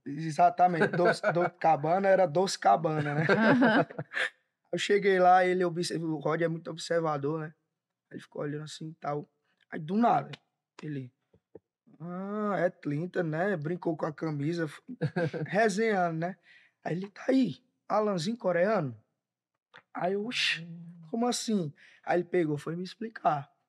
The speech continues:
Speaker 1: Aí, "Não, acho, é, ouvi aqui uma guia na sua voz, vamos criar um C D." E na época, eu fiz um C D, o meu primeiro C D foi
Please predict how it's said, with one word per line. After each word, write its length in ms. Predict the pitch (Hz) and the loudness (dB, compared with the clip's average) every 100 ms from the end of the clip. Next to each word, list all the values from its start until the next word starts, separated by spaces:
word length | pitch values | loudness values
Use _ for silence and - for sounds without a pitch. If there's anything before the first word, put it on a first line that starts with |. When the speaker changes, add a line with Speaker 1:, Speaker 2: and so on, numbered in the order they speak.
| - | -16
Speaker 1:
Aí, 120 | 220 | -8
"Não, 440 | 214 202 214 185 143 | -6 -6 -8 -8 -10
acho, 200 | - 151 | -10 -10
é, 320 | 156 139 135 | -8 -8 -8
ouvi 280 | 139 147 151 | -10 -8 -10
aqui 220 | 139 151 | -10 -10
uma 140 | 143 | -8
guia 160 | 135 139 | -8 -12
na 100 | 139 | -10
sua 240 | - - | -10 -10
voz, 540 | 151 139 160 160 151 - - - _ - | -8 -4 -2 -2 -2 -6 -16 -20 _ -10
vamos 240 | 143 151 - _ _ | -8 -8 -12 _ _
criar 220 | - 170 165 | -6 -4 -2
um 80 | |
C 260 | 151 - 156 | -4 -6 -6
D." 320 | 135 147 170 | -4 -4 -4
E 120 | 190 208 | -4 -2
na 200 | 226 180 | 0 0
época, 480 | 156 180 - 135 - _ _ _ _ _ _ | -2 -6 -8 -12 -12 _ _ _ _ _ _
eu 420 | 147 156 160 160 143 | -4 0 2 2 0
fiz 400 | - - 165 170 | -8 -10 -8 -6
um 200 | 180 165 | -6 -6
C 280 | 151 165 156 | -8 -6 -6
D, 200 | 131 160 | -4 -4
o 40 | |
meu 140 | 165 147 | -4 -6
primeiro 260 | 156 156 | -6 -8
C 180 | 165 160 | -6 -6
D 240 | 147 170 170 | -4 -4 -4
foi 440 | - 165 160 160 | -8 -2 -2 -2